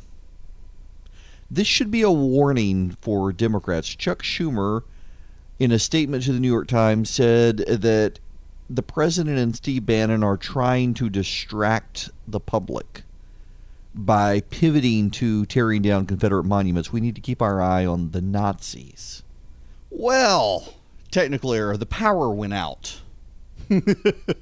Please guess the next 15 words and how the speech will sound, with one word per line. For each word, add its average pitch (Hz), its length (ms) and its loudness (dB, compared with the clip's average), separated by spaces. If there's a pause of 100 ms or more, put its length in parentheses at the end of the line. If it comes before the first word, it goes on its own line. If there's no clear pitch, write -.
(280)
We're 262 160 2
back. 143 520 0 (320)
Everything 151 360 0
came 127 220 0
back 110 240 -2
online. 101 480 -2
It 92 80 -8
just - 220 -12
took - 120 -8
a 92 60 -6
minute. 80 480 -8
Um, 90 400 -4 (300)
weird. 143 420 -6 (160)
Anyway, 110 440 2 (260)
so, 135 400 2